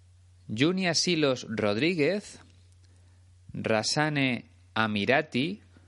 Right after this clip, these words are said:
Natalia Veronese, Davi Coutinho, Tainara Deiró, Son Harris, Jehad Adel, Eduardo Díaz, Peter Saki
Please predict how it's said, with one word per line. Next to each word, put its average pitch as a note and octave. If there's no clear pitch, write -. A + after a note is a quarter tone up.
Natalia B2+
Veronese, B2+
Davi C3+
Coutinho, B2
Tainara B2+
Deiró, A#2
Son D#3+
Harris, D3+
Jehad A2
Adel, D3
Eduardo A#2
Díaz, D#3
Peter C#3
Saki F3+